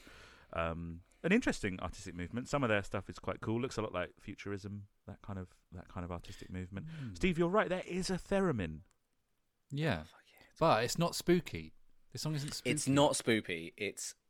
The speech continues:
Speaker 3: sinister, isn't
Speaker 1: Is it
Speaker 2: Yeah,
Speaker 1: eerie?
Speaker 2: sinister and menacing.
Speaker 3: It's, but it's definitely got that big anthem. That's why I was leaning towards Tigers era, because it's
Speaker 1: Mm.
Speaker 3: still going for big. It's still going for anthem. It's just got a bit more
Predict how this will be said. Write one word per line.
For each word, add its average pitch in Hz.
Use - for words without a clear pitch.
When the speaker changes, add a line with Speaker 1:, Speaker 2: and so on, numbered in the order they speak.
Speaker 3:
sinister, -
isn't -
Speaker 1:
Is 170
it 208
Speaker 2:
Yeah, 214
Speaker 1:
eerie? 170
Speaker 2:
sinister 151
and 143
menacing. 110
Speaker 3:
It's, 147
but 165
it's 170
definitely 202
got 190
that 165
big 135
anthem. 120
That's 147
why 165
I -
was 127
leaning 127
towards 113
Tigers 98
era, 95
because -
it's 107
Speaker 1:
Mm. 92
Speaker 3:
still 143
going 127
for -
big. 104
It's -
still 143
going 120
for 107
anthem. 107
It's -
just -
got 107
a 98
bit 104
more 101